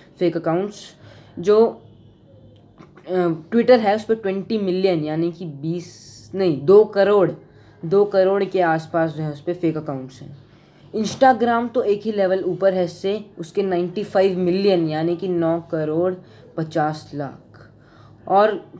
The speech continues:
Facebook तो इस मामले में मतलब इनका बाप बन चुका है, क्योंकि उसमें है वन पॉइंट वन बिलियन, मतलब कि, मतलब कोई हंड्रेड मिलियन नहीं, टू हंड्रेड मिलियन नहीं, सीधा वन पॉइंट वन बिलियन फेक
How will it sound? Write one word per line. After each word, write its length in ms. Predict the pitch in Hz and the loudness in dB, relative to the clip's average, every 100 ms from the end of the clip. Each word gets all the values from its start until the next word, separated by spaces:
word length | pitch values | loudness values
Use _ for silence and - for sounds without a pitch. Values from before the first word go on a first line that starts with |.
| - | 2
Facebook 400 | 214 202 214 220 | 4 4 0 2
तो 60 | 226 | 4
इस 140 | 208 | 4
मामले 320 | 214 190 190 | 2 -2 -2
में 140 | 190 190 | -2 -2
मतलब 340 | 180 180 175 | -2 -2 -2
इनका 220 | 165 165 | -2 -4
बाप 240 | 160 160 160 | -2 0 0
बन 220 | 147 160 | -2 -6
चुका 260 | 151 156 147 | -6 -8 -6
है, 160 | 160 | -8
क्योंकि 320 | 156 151 147 | -10 -12 -10
उसमें 300 | 156 156 165 | -10 -8 -6
है 240 | 160 170 185 - - - | -4 -4 -8 -14 -20 -8
वन 300 | 151 170 180 | -2 0 -2
पॉइंट 480 | 175 185 185 160 139 | -2 -2 -2 -6 -6
वन 300 | 165 190 180 | -2 0 -2
बिलियन, 1120 | 151 143 - 202 185 185 185 180 208 196 156 - - - - - - 156 | -4 -10 -8 -4 -2 -2 -2 2 2 2 -2 -10 -20 -20 -20 -20 -16 -12
मतलब 320 | 156 180 180 | -6 -4 -4
कि, 180 | 185 180 | -6 -4
मतलब 320 | 175 175 165 | -4 -4 -2
कोई 120 | 170 | -2
हंड्रेड 300 | 165 175 180 | 0 0 0
मिलियन 320 | 175 170 165 | 0 0 2
नहीं, 140 | 170 165 | 0 -2
टू 120 | 170 | -2
हंड्रेड 220 | 170 160 | -2 -4
मिलियन 280 | 160 156 160 | -4 -4 -4
नहीं, 200 | 190 208 - - - | -4 -6 -14 -20 -12
सीधा 280 | 202 202 | 0 4
वन 220 | 214 202 196 | 4 4 -2
पॉइंट 240 | 214 214 | -4 -4
वन 300 | 175 214 226 | -2 -2 -2
बिलियन 680 | 165 190 190 190 190 202 156 - - - - - - - - _ - - - - - - - - - - - - - - | -4 -4 -4 -2 0 0 -2 -8 -20 -20 -20 -20 -20 -20 -20 _ -20 -20 -20 -20 -20 -20 -20 -20 -20 -20 -20 -20 -20 -10
फेक 220 | 160 147 | -6 -6